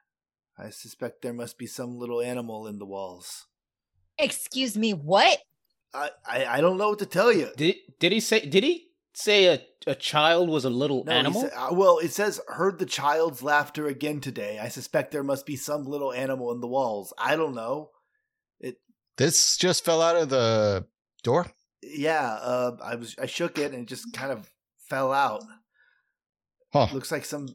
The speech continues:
Speaker 1: somebody's, uh, journal entry, though there's a few days missing.
Speaker 3: That is creepy as hell. Uh,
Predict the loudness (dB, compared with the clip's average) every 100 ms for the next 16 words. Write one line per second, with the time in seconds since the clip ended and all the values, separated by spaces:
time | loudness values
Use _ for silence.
0 | -16 -8 -6 -4 -4 -6 -8 -16 _ _
1 | _ -20 -20 -20 _ _ _ _ _ _
2 | _ _ _ _ _ _ -16 -12 -12 -14
3 | -12 -6 -2 -2 -2 -4 -6 -6 -4 -2
4 | -2 -2 -6 -12 -16 -10 -6 -4 -6 -8
5 | -10 -12 -14 -18 -20 _ _ _ _ _
6 | _ _ _ _ -16 -4 0 2 2 -2
7 | -8 -4 -2 -2 -2 -4 -6 -10 -8 -10
8 | -12 -12 -2 2 4 2 _ _ _ _
9 | 0 4 4